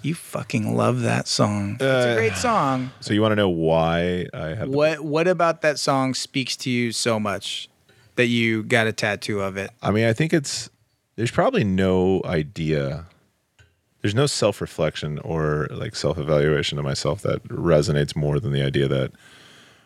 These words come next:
Speaker 2: um, th-, for me in, like, my youth and growing up and being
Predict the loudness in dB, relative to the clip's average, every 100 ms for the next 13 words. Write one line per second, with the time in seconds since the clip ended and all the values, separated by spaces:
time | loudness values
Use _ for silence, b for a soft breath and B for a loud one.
0 | B B B _ _ _ -10 -8 -6 -8
1 | -10 -12 -16 _ _ _ _ -10 -6 -4
2 | 0 2 4 6 6 4 0 -2 -2 -4
3 | -10 -20 -10 -4 -4 -4 -6 -2 2 4
4 | 2 0 -12 -6 -2 0 0 -2 -2 0
5 | 4 4 4 0 -2 -2 -4